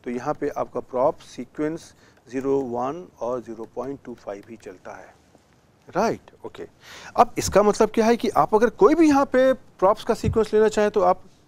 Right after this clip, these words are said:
ले सकते हैं। चलिए हम आपको करके दिखाते हैं। देखिए, ये आपका तो आपका स्क्रीनशॉट हो गया, राइट। और चलिए पहले मैं आपको ये वाला जो क्वांटाइल है, इसको आपको निकाल करके दिखा देते हैं, so कि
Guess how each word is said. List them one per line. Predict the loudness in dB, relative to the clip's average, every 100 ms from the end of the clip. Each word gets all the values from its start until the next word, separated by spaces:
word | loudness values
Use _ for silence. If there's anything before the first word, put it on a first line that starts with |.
| -6
ले | 2 4
सकते | 2 0 -2
हैं। | -2 -6 _ _ _ _ _ _ _ -6
चलिए | 0 2
हम | 4 2
आपको | 0 0
करके | 0 -2 -2
दिखाते | -2 -4 -4
हैं। | -6 -6 -12 _ -20 -14
देखिए, | -10 -10 -12 -14
ये | -2
आपका | 0 0 -4
तो | -6
आपका | -6 -6 -6
स्क्रीनशॉट | -10 -10 -14 -12 -14 -14
हो | -16
गया, | -16 -18 _ _ _ _ -10
राइट। | -2 -2 -2 -14 _ -20 -6
और | 0 0
चलिए | 0 -2 0
पहले | 2 2 2
मैं | 4
आपको | 2 2
ये | 0 4
वाला | 4 4
जो | 0 0 0 2 2 2 -2 -6 -4
क्वांटाइल | -4 0 0 0
है, |
इसको | -2 -2
आपको | -6 -4 -4 -6 -12 _ _ -16
निकाल | -8 0 2
करके | 2 -2 -2
दिखा | -4 -2
देते | -2 -2 -6
हैं, | -6 -6 -10 -20 -20 _
so | -6 -6
कि | -6